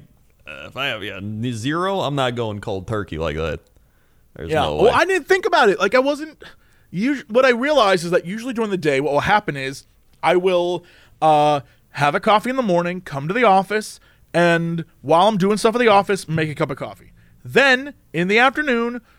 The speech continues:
Speaker 2: when I'm, like, waiting for stuff to render, do whatever, I'll walk over to the Starbucks, grab some Starbucks, walk my butt back. So I've had, at this point, two coffees and one grande three-shot espresso drink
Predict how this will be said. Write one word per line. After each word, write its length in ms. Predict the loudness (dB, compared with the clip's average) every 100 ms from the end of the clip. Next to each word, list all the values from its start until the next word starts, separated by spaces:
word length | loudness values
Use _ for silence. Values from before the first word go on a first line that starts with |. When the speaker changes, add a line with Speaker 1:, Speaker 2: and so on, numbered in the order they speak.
| _
Speaker 2:
when 140 | -2
I'm, 160 | -2 0
like, 220 | 0 0 -2
waiting 260 | -2 -2
for 60 | -2
stuff 200 | 0 0
to 100 | 2
render, 340 | 2 4 4 4
do 140 | 2
whatever, 340 | 2 4 4
I'll 140 | 4 2
walk 340 | 2 0 4
over 160 | 4 4
to 60 |
the 60 | 0
Starbucks, 600 | 2 4 4 4 0 -4 -20 _ -8
grab 280 | 0 2 2
some 340 | -4 -10 -16 _
Starbucks, 580 | 0 2 2 -6 -18 -20 _ _
walk 440 | -14 0 4 4 4
my 140 | 2
butt 220 | 2 2
back. 380 | 4 4 4 0 -20 _
So 220 | 2 4
I've 160 | 4 2
had, 240 | 2 4 2
at 80 | 0
this 160 | -4
point, 320 | 0 0 0 -10 _ _ -2
two 180 | 0 2
coffees 540 | 4 4 2 -2 -2
and 320 | 0 0 2
one 400 | 2 4 2 -2 -12 _ _ _ -4
grande 760 | 2 4 2 2 4 4 4 0 _ _
three-shot 840 | 0 2 4 2 0 4 4 4
espresso 640 | 0 0 0 2 4 2 2
drink 440 | 0 -2 -6 -16